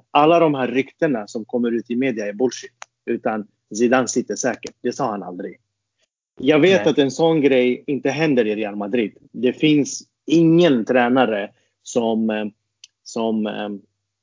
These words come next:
Speaker 1: liksom sitter säkert i Real Madrid. Det, det, det måste vi säga. Men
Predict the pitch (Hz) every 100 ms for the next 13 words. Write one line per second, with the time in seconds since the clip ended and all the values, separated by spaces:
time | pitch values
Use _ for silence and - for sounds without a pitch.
0 | _ _ _ _ _ - 113 120 110 131
1 | - 117 104 135 127 - - - _ -
2 | 120 113 113 107 107 117 135 101 - _
3 | _ - 117 107 110 110 123 123 104 113
4 | 113 120 131 123 - 139 117 101 98 135
5 | 123